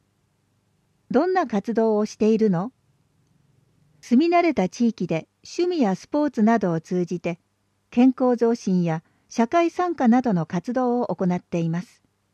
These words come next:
主な取り組みとしては、シルバーフェスタ、文化祭での舞台、作品の発表をはじめ、年輪ピック出場を目指したスポーツ大会、囲碁将棋大会のほか、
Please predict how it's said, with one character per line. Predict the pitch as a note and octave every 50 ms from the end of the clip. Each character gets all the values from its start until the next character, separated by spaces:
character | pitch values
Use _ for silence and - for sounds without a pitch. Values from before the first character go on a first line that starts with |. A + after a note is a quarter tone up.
| _ _ _ _ _ _ _ _ _ _ _ _ _ -
主 | B3 D4 E4+ F#4 F#4
な | E4 C#4 G3+
取 | - G#3 G3
り | A#3+
組 | - - C4 A#3+ A#3
み |
と | - G#3 G#3
し | - -
て | - G#3
は、 | F#3 E3+ - - _ _ _ _ _ _ _ _ _ _ _ _ _
シ | - - A3+
ル | A3 D4+ D#4+
バ | C#4+ C#4+ C#4 C4+ C4
ー | -
フ | - A#3
ェ |
ス | A3+ - -
タ、 | - G3 E3 - _ _ _ _ _ _ _ _ -
文 | E3 G#3+ B3 C4
化 | - D4
祭 | - - G#3+ F3 D3+ - _ _ _ _ _ _
で | - F3+ G#3+ G#3+
の | F#3+ F3 D#3+ - _ _ _ _ _ _ -
舞 | - F#3+ C#4
台、 | B3+ D#4 B3 G#3 E3 - - _
作 | - - G3+ G3+ - -
品 | - C#4+ D4+ D4+
の | D4 C#4 C#4
発 | B3 A#3 A3 - -
表 | - B3
を | B3 A#3+ A3 G#3+
は | A#3 G3+ F#3+
じ | E3+ - F#3
め、 | F3+ F3+ - _ _ _ _ _ _ _ _ _ _ _ _ _ _ _ -
年 | A3 A#3+ D4 E4+ F4
輪 | F4 E4+ F4 F4
ピ | - F4+
ッ | F4 - _
ク | - - E3+
出 | - - - B3+ A#3+
場 | A#3+ B3+ B3 A#3+
を | A#3
目 | A3+ A#3+
指 | A3+ C4 C4 B3+
し | -
た | - D#3 D#3+
ス | - - -
ポ | - A#3+ B3
ー | B3
ツ | B3 - -
大 | A#3+ A3+ G3+ -
会、 | - F3+ E3+ E3 D3+ _ _ _ _ _ _ _
囲 | - C4+ D4
碁 | D4+ C4 F#3
将 | E3+ - - C4 B3+ D4
棋 | D#4+ E4 B3+
大 | - E4 E4 D#4+
会 | - C4 G#3+ F3+ D3
の | D3+ D3+
ほ | E3 F3+ D3
か、 | - - E3+